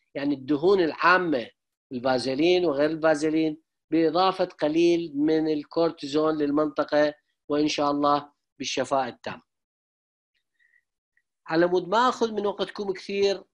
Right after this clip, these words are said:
وصلنا، آه، مريض رقم ستة عشر من العراق، عمره سبعة عشر،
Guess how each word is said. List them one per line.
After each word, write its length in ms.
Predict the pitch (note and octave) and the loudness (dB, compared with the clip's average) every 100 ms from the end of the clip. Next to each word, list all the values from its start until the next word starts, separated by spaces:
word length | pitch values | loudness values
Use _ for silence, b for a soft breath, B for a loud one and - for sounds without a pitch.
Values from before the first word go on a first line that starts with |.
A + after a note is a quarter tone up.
| - | -12
وصلنا، 840 | D#3 - G3+ F#3+ F3+ F3+ F#3 D#3+ | -10 -6 -6 0 0 0 -4 -6
آه، 20 | C#3+ | -2
مريض 360 | D3 F3 F3+ | 0 0 -2
رقم 240 | F3+ F3+ D#3 | -4 -6 -10
ستة 280 | - - | -10 -10
عشر 280 | E3 E3 - | -6 -6 -6
من 80 | D3+ | -6
العراق، 480 | C3+ D#3 G#3 G#3 - | -4 0 0 0 -4
عمره 200 | D3 D3 | -4 -4
سبعة 360 | - D3 D3 E3+ | -6 -8 -6 -4
عشر، 480 | G3+ G3+ G3+ - | 0 0 0 -4